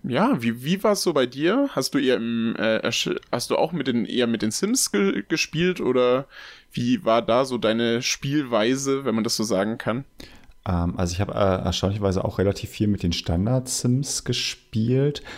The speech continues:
Speaker 2: weil sich E A damals aus meiner Sicht extrem viel Mühe gegeben hat, äh, so diese, äh, bestehenden
Speaker 1: Ah.
Speaker 2: Nachbarschaften zu
Speaker 1: Ja,
Speaker 2: bevölkern. Also
Speaker 1: stimmt.
Speaker 2: du, jede, jeder Haushalt hatte ja irgendwie so eine kleine Vorgeschichte auch gehabt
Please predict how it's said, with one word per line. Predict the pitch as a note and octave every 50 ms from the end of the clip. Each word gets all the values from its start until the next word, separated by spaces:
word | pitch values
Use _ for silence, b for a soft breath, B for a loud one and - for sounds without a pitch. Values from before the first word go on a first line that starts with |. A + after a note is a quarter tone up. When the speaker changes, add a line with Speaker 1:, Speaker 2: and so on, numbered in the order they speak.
| B B _ -
Speaker 2:
weil | F#2+ F2+ F2+ G2 G#2+ A2
sich | G#2 G#2+ G#2 - - -
E | G2+ F#2 F2+ F2+ - F2+ F#2+ G2+ A2+
A | B2 B2 -
damals | G2+ F#2 F#2+ G2+ G#2 G#2 G2+ G2+ G#2 G2+ - -
aus | F#2+ - -
meiner | F#2+ F#2 F#2+ G2+ G2
Sicht | F#2 G2+ F2+ - -
extrem | - - - - - - G2+ A2 A2
viel | - - G#2 G2+ G2 G2 G2 - - -
Mühe | - F2+ E2 E2 F2 G2+ A#2+ C3+ B2+
gegeben | B2 - - - - - G2+ G#2 G2+ G#2+ G2+ F#2+
hat, | F#2+ G2 G2 G2 - - -
äh, | G2 F#2
so | F2 F2 F2
diese, | E2 F2+ F2 F2 F2+ F2 F2+ F2+ F2+ F#2 -
äh, | - F#2+ F#2 F#2 F2+
bestehenden | F2+ - - - - F#2 F#2 F2+ F2
Speaker 1:
Ah. | F2
Speaker 2:
Nachbarschaften | F2 E2+ - - G2+ - - G2 - - - F2+
zu | - - -
Speaker 1:
Ja, | F#2
Speaker 2:
bevölkern. | F2+ - - F2 F#2+ - - F#2 F2
Also | B2 C#3+ D3 -
Speaker 1:
stimmt. | - F#2+ E2
Speaker 2:
du, | B B B B B B -
jede, | - G2+ G2 G#2 G#2+ G#2+ A2 G#2+ G#2 G#2 G#2 G2+
jeder | F2+ F2 F#2+ G2 F#2
Haushalt | F#2 G2 G#2 - - A2+ - -
hatte | G#2+ G2 -
ja | G2+ F#2+
irgendwie | F#2 G2+ G2 - G#2+ G2+
so | F#2+ F#2+
eine | F2+ F2+
kleine | F2+ - F#2 F2 F2+ F2+ F#2 F#2 F2
Vorgeschichte | - - - G#2+ A#2+ C#3+ D3 C3 - - C3 B2 - - A#2
auch | - G2+ G#2 - -
gehabt | - G#2+ G#2 G#2 G#2+ G#2+ G#2+ - -